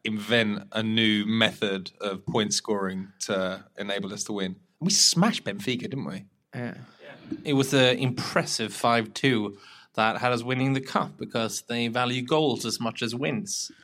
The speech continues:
Speaker 2: Purists like Arsene.
Speaker 1: Yeah, this is the way football should be played. So, uh, so are we, are we, are we pumped for the season ahead? A Friday night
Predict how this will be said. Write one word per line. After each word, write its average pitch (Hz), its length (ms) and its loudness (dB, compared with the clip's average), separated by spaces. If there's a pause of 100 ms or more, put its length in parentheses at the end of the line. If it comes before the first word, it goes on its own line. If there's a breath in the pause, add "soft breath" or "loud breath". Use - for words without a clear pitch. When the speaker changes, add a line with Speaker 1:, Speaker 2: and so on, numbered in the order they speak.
(280 loud breath)
Speaker 2:
Purists 185 760 6
like 147 200 6
Arsene. 156 480 6 (440)
Speaker 1:
Yeah, 135 460 10
this 135 180 4
is 131 80 4
the 127 100 4
way 131 180 8
football 127 280 4
should 196 280 10
be 139 100 8
played. 98 360 4
So, 151 340 10
uh, 127 520 6
so 135 340 4
are 143 140 10
we, 131 600 10
are 139 180 6
we, 143 160 6
are 139 60 8
we 139 100 8
pumped 147 480 4 (100)
for 135 100 2
the 123 60 2
season 139 320 6
ahead? 147 300 6
A - 60 6
Friday 208 440 8
night 190 360 6